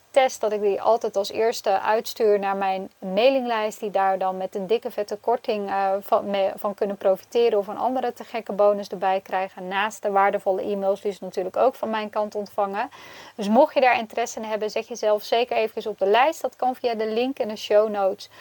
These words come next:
eh, of op mijn, eh, website. En, ehm, ja, dit is wat ik graag wilde vertellen over flow.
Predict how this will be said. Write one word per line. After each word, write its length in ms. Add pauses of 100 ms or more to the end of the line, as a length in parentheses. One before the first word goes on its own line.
(300)
eh, 240
of 200
op 140
mijn, 260
eh, 140
website. 600 (500)
En, 380
ehm, 420 (120)
ja, 240
dit 240
is 160
wat 140
ik 180
graag 360
wilde 680
vertellen 640
over 400
flow. 480